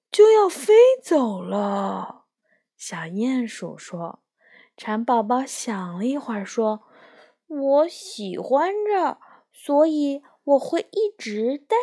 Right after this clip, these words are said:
在土里的。”又过了一年，秋天来了，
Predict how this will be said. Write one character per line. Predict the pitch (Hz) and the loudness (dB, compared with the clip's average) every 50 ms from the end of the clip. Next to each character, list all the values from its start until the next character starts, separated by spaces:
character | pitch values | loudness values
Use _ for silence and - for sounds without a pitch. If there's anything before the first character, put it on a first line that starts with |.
| 508 - | 0 2
在 | - 539 508 - | 2 2 2 0
土 | - - - - - 233 220 220 233 294 | -6 -10 -20 -16 -14 -12 -10 -6 -4 -2
里 | 381 554 605 554 415 - | -2 -2 -2 -4 -6 -6
的。” | - - 233 220 208 196 - - _ _ _ _ _ _ _ _ _ _ _ _ - - _ _ _ _ _ _ _ _ _ _ _ _ _ _ _ _ _ _ _ - _ _ _ _ | -4 -6 -6 -6 -8 -12 -14 -18 _ _ _ _ _ _ _ _ _ _ _ _ -20 -20 _ _ _ _ _ _ _ _ _ _ _ _ _ _ _ _ _ _ _ -20 _ _ _ _
又 | - 269 294 311 320 320 311 294 269 233 | -6 0 4 6 6 6 6 4 2 0
过 | 202 - - 220 214 202 | -2 -2 0 2 2 2
了 | 190 185 | 2 0
一 | 180 180 - 202 196 | -2 -4 -4 -4 -4
年， | 190 180 175 170 165 156 151 151 147 143 143 143 147 147 160 175 202 233 - | -4 -4 -4 -6 -8 -8 -8 -8 -10 -10 -12 -12 -12 -12 -12 -12 -14 -14 -12
秋 | - - - 233 220 220 | -8 -2 0 0 0 0
天 | 220 214 - 233 233 233 226 | -2 -4 -6 -4 -4 -4 -2
来 | 240 240 226 196 170 170 170 | -4 -4 -4 -6 -6 -8 -8
了， | 175 196 208 202 196 190 180 175 165 156 170 - | -6 -6 -4 -4 -4 -6 -6 -8 -10 -12 -14 -18